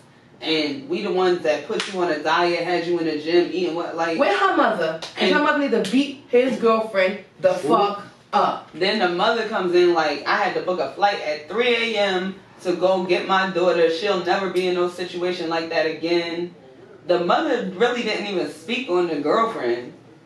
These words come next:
Speaker 1: She spoke more on getting her daughter from being with, with C's.
Speaker 2: Mm-hmm.
Speaker 1: So,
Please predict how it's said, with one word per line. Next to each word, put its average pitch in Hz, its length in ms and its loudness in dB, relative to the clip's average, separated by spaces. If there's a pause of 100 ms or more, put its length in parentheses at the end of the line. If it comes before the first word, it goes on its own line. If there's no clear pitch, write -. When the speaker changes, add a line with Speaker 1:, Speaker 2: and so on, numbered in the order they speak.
(100)
Speaker 1:
She 247 300 -4
spoke 190 340 -2
more 190 320 0
on 160 420 0 (460)
getting 180 300 2
her 175 180 0
daughter 165 360 4
from 151 260 -2
being 156 260 2
with, - 260 -10
with 151 360 -2
C's. - 320 -8 (180)
Speaker 2:
Mm-hmm. 165 380 -14 (560)
Speaker 1:
So, 135 520 0